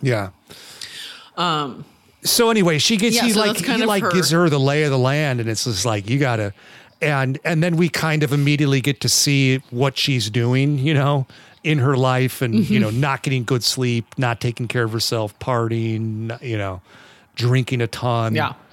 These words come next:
Speaker 1: Um, 'cause he's at, he's, you know, he's question, he's concerned about her sleep and sleep apnea and the quality of her sleep and all that kind of stuff. And she's drinking wine, you know, to go right before she goes to bed, and,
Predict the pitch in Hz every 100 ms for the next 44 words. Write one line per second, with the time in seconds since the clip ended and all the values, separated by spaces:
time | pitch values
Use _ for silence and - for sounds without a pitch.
0 | _ _ _ _ - 110 101 107 - 131
1 | 120 135 123 147 120 - 151 113 123 -
2 | - - _ _ _ - 165 127 165 147
3 | - 147 131 147 139 131 120 113 135 131
4 | 127 - 110 107 - 127 - 113 123 127
5 | 120 117 117 107 101 - 127 117 117 113
6 | 110 123 117 117 110 110 117 101 110 98
7 | - 113 104 - - - - - - 143
8 | 127 127 117 131 127 113 117 120 120 120
9 | 117 113 - 143 123 104 - 110 127 127
10 | 127 117 117 - 123 - 113 117 117 -
11 | 117 110 113 107 101